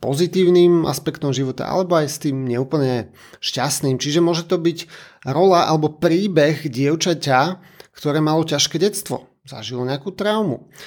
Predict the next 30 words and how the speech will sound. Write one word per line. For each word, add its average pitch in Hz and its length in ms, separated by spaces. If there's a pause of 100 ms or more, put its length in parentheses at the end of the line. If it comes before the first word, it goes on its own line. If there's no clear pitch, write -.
(600)
Môže 156 320
to 180 80
byť - 560
rola 170 320
muža, 160 320
ktorý 156 720
verí 180 320
tomu, 165 240
že 165 160
má 156 160
smolu 165 480
u 170 160
žien 120 320 (160)
a 127 80
nikdy 160 240
si - 160
nenájde 139 320
tú 131 80
pravú. 139 480 (560)
Môže 143 240
to 156 160
byť 143 560
rola 143 240
ženy, 147 320
ktorú 139 320
nikdy 139 240
nepochválil 123 480
otec. 156 400 (400)
A 113 320
rola 117 480